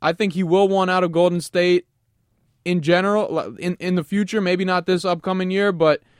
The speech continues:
eventually there's gonna be something, a chip on his shoulder saying, "Okay, everyone says that I'm a cop-out, I'm a snake, and that I can't win with anyone else other than a, an ideal situation in Golden State." There's gotta be something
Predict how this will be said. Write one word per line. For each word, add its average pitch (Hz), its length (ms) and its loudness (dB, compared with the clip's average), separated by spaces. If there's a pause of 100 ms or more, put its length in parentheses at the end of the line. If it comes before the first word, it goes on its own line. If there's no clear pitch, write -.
(120)
eventually 220 460 0
there's 185 200 4
gonna 190 160 2
be 175 120 -2
something, 165 600 -4 (540)
a 160 100 -4
chip 226 300 4
on 190 160 2
his 156 100 -4
shoulder 180 400 2
saying, 156 280 -4
"Okay, 160 260 0
everyone 180 560 0
says 185 340 0
that 160 120 0
I'm 165 120 0
a 156 40 -2
cop-out, 165 500 2
I'm 165 120 0
a 156 40 -2
snake, 165 540 -4
and 151 140 -6
that 147 120 -4
I 160 120 0
can't 170 280 -4
win 165 220 -2
with 151 140 -2
anyone 160 340 -2
else 160 300 -2
other 156 240 -2
than 151 340 -4 (400)
a, 156 240 -4
an 151 140 -6
ideal 160 800 4 (340)
situation 185 600 0
in 165 60 -4
Golden 165 280 2
State." 185 320 -2
There's 170 140 -2
gotta 233 200 2
be 220 100 0
something 175 600 0